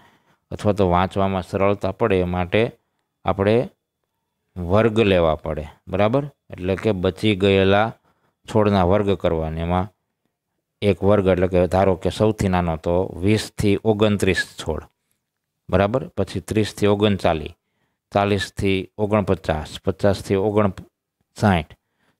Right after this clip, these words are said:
સાઠથી ઓગણસિત્તેર, સિત્તેરથી ઓગણએંસી અને એંસીથી નેવ્યાસી, નેવુંથી નવ્વાણું એવા વર્ગ પાડવાના. એટલે કોષ્ટકમાં પેલું ખાનું આવશે બચી ગયેલા છોડની સંખ્યા વર્ગવાર.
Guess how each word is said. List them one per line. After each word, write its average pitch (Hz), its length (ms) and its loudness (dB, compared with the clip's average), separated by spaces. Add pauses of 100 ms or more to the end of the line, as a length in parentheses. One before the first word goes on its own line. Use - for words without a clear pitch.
સાઠથી 101 380 0
ઓગણસિત્તેર, 95 800 0 (180)
સિત્તેરથી 95 800 0 (480)
ઓગણએંસી 95 640 0
અને 78 140 -6
એંસીથી 101 800 -4 (400)
નેવ્યાસી, 101 540 2
નેવુંથી 90 580 -4
નવ્વાણું 87 500 0 (260)
એવા 98 300 4
વર્ગ 92 380 -2
પાડવાના. 78 560 -2 (200)
એટલે - 360 -10
કોષ્ટકમાં 98 920 0 (100)
પેલું 101 220 2
ખાનું 95 360 0
આવશે 107 220 0
બચી 92 380 0
ગયેલા 90 500 2
છોડની 85 440 -2
સંખ્યા 95 400 -2
વર્ગવાર. 80 540 0